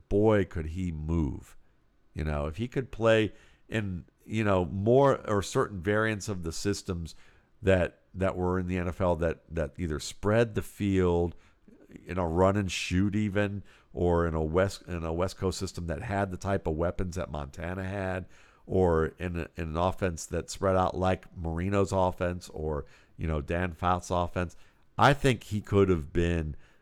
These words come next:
um, a statist-, a perennial statistical leader who would have earned Hall of Fame level numbers just from watching h-, his el-, he had elite vertical game accuracy.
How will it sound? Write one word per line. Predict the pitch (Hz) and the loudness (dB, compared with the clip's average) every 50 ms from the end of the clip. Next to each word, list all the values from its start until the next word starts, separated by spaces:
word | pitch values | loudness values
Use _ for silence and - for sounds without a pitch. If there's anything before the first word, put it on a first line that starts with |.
| _ _ _ - | _ _ _ -6
um, | - 82 80 73 71 69 69 69 69 - - _ _ _ _ _ _ _ _ - | -4 -2 0 0 -2 -2 -4 -8 -10 -12 -16 _ _ _ _ _ _ _ _ -4
a | 78 78 80 | -2 -2 -2
statist-, | - - - 87 - - - 98 98 - - - | -2 -4 -6 -8 -6 -2 2 2 2 0 0 -6
a | 87 90 | -6 -2
perennial | - - 87 90 98 101 101 104 98 95 90 85 82 80 | 0 0 0 0 0 0 0 2 2 2 2 2 0 -2
statistical | - - - 82 - - - 98 90 - - 87 78 - 87 82 80 | -2 -6 -8 -8 -6 -4 -4 -4 -4 -4 -6 -12 -8 -4 -4 -4 -2
leader | 78 80 82 85 78 80 78 76 71 - - - - - | 0 0 0 0 2 2 2 2 0 -4 -12 -20 -14 -6
who | - 95 95 90 | 0 2 2 4
would | 87 90 82 | 4 4 4
have | 82 80 73 - - - - | 4 2 0 -4 -8 -4 -2
earned | 92 92 90 90 82 80 80 | 0 0 0 0 -2 -4 -6
Hall | 82 - 87 87 85 80 76 | -6 -4 -2 0 0 0 0
of | 76 | -2
Fame | - - 82 80 80 73 | -4 -4 -4 -4 -4 -4
level | 76 76 73 69 67 67 | -2 -2 -2 -2 -4 -6
numbers | 64 65 64 - - - - - - - _ _ _ - - | -4 -6 -6 -8 -10 -14 -16 -18 -20 -20 _ _ _ -18 -6
just | - 113 123 - - | 0 0 0 0 0
from | - 120 104 95 | 0 0 0 2
watching | 90 92 92 95 - - 107 95 82 - - - - - - - - - | 2 2 2 2 0 -2 -6 -8 -8 -10 -12 -16 -20 -20 -20 -18 -14 -14
h-, | - - - - - | -14 -14 -16 -18 -10
his | - 90 87 82 71 80 | -6 -4 -4 -2 -2 -2
el-, | 78 78 82 - - _ _ | -4 -4 -4 -8 -10 _ _
he | - 95 92 104 | -10 -6 -2 -2
had | 90 71 | -2 -2
elite | 76 76 73 73 80 90 110 127 127 - - | -2 -4 -6 -4 -2 0 0 0 0 -2 -6
vertical | 90 101 101 98 95 87 - 92 82 | -2 0 0 0 0 -2 -4 -6 -6
game | 76 85 80 78 73 73 | -4 -2 -4 -4 -4 -6
accuracy. | 76 73 76 76 - - 80 76 76 - - 76 71 69 69 67 | -6 -6 -6 -6 -8 -8 -8 -8 -8 -8 -10 -8 -8 -8 -8 -10